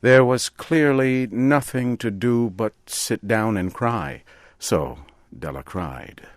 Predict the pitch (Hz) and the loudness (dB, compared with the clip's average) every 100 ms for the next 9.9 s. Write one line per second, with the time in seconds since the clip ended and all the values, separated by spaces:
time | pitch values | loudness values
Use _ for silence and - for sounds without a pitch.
0 | _ _ _ _ _ _ _ 69 82 - | _ _ _ _ _ _ _ -8 -8 -8
1 | - 82 95 110 113 - 85 87 - - | -10 -6 -2 0 -2 -8 -6 -6 -4 4
2 | 135 90 - - 80 - _ _ 123 160 | 6 6 2 -6 -10 -10 _ _ -8 -2
3 | 240 - 92 73 - 82 107 117 123 127 | -2 -2 -4 -6 -8 -6 -4 -2 -4 -6
4 | - 71 - - _ - 139 131 117 110 | -8 -10 -10 -20 _ -6 -4 -2 -6 -8
5 | - 98 82 82 80 - 92 - - 170 | -6 -4 -4 -6 -10 -10 -10 -10 -10 -8
6 | 147 127 117 131 - - - - - - | -8 -8 -10 -14 -16 -20 -20 -20 -20 -20
7 | - _ 78 80 76 - - - - - | -20 _ -6 -6 -6 -14 -16 -18 -14 -6
8 | 82 82 76 85 73 64 - 98 67 64 | -4 -4 -4 -6 -8 -10 -8 -6 -6 -10
9 | 60 60 - - - 71 62 57 - | -14 -16 -16 -18 -14 -12 -12 -16 -20